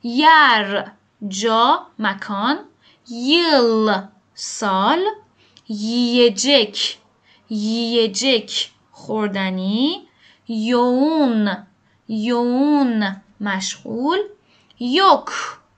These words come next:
نیست، وجود نداره. یورگون، خسته. زامیر، ضمیر.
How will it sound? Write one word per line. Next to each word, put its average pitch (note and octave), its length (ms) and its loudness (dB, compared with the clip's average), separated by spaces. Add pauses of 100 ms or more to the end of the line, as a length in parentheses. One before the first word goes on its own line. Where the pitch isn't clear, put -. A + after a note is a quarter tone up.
(160)
نیست، A3+ 640 -4 (100)
وجود G#3 400 -6
نداره. B3+ 640 0 (400)
یورگون، B3 1300 0 (300)
خسته. A#3 1080 -2 (440)
زامیر، B3+ 1200 0 (540)
ضمیر. G3+ 960 -2